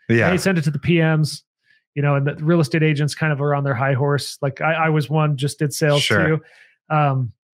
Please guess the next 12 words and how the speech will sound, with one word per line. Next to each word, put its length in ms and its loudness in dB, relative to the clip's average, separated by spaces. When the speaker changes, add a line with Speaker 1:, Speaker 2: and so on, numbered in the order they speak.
Speaker 2:
you 80 -8
know, 80 0
property 320 0
managers 440 2
are 40 -2
kinda 220 -2
seen 260 -2
as 140 -2
that 240 -2
redheaded 400 0
stepchild 600 0
type 280 0